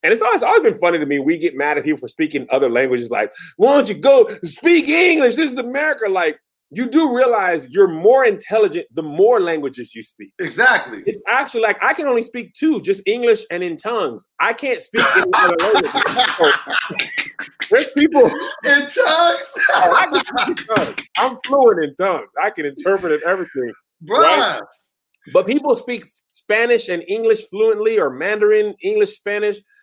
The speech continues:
Speaker 1: They speak, uh, they're Nigerian or Igbo or Yoruba. And, like, that takes more skill, not
Speaker 2: Mm-hmm.
Speaker 1: less.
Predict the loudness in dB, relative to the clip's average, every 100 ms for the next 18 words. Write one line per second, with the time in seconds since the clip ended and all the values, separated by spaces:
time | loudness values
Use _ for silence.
0 | _ -2 -2 -2 -6 -8 -6 -2 -2 -2
1 | -2 -4 -4 -2 0 0 -2 -4 -2 2
2 | 4 4 4 2 2 4 4 4 2 2
3 | 0 -2 -2 -2 -4 -8 _ _ -2 -2
4 | 0 -2 -2 -2 2 2 -2 -6 -6 -2
5 | -2 -4 -8 _ _ _ -2 -2 0 -2
6 | 0 -2 -4 -14